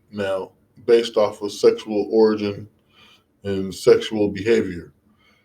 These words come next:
you know? And so I believe polygamy should be legal, that man should have multiple wives,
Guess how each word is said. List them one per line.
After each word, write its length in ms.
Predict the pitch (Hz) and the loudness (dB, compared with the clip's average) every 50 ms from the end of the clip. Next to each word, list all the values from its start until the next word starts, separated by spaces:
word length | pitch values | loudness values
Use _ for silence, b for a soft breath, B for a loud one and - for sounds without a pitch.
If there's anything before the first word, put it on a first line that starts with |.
| _ _ _ _ _ _ | _ _ _ _ _ _
you 140 | 95 95 92 | -10 -8 -6
know? 400 | 90 92 90 90 90 - - - - | -6 -6 -6 -6 -8 -10 -14 -16 -14
And 100 | - - | -14 -6
so 240 | - - 113 107 104 | 0 4 6 6 6
I 140 | 107 110 | 6 4
believe 380 | 107 117 117 117 120 117 117 - | 2 2 2 4 4 2 2 0
polygamy 500 | - 147 147 180 185 175 156 143 135 131 | 2 4 6 6 6 6 6 4 4 4
should 240 | 127 - - 113 110 | 2 0 -4 -2 0
be 100 | 110 107 | 0 2
legal, 400 | 104 104 104 98 87 87 90 95 | 2 2 2 0 0 -2 -2 -2
that 220 | 95 92 90 85 - _ b b b b b b b _ _ | -2 -2 -4 -8 -10 _ b b b b b b b _ _
man 340 | 92 107 120 127 127 123 123 | -4 0 4 4 4 4 2
should 180 | 123 - 120 110 | 0 -2 0 2
have 300 | 113 110 107 107 107 104 | 4 4 4 4 2 2
multiple 480 | 107 110 110 107 107 - - 104 104 | 2 2 2 2 0 -4 -2 0 2
wives, 580 | 98 101 101 98 95 98 98 95 95 - - | 4 4 6 6 6 4 2 0 -2 -8 -14